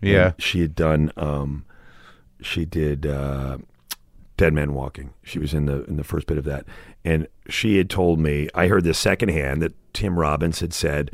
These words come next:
Speaker 1: "The most important thing is entrances and exits." And that stuck with me as a, you know, as a twenty-five-year-old, I was like, "Okay, yeah,
Speaker 2: Yeah.
Speaker 1: that makes sense."
Speaker 2: Yeah.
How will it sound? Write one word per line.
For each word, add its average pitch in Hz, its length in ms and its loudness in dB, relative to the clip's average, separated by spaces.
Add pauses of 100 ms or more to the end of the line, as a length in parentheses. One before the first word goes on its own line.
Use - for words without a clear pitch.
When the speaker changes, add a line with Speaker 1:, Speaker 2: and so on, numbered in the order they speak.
(640)
Speaker 1:
"The 87 80 4
most 87 320 6
important 87 400 0
thing 76 560 2
is 73 600 0 (140)
entrances 80 640 2
and 76 160 -2
exits." - 520 -6 (840)
And 98 180 6
that 101 180 4
stuck - 440 2 (120)
with 85 240 4
me 76 120 0
as 80 200 0
a, 85 260 4
you 107 80 2
know, 82 160 2
as 85 160 -2
a 85 60 0
twenty-five-year-old, 90 680 4
I - 20 2
was 73 100 -2
like, - 180 -12
"Okay, - 400 -2
yeah, 185 160 2
Speaker 2:
Yeah. 233 100 6
Speaker 1:
that 208 100 4
makes - 260 2
sense." 98 320 0
Speaker 2:
Yeah. 127 220 2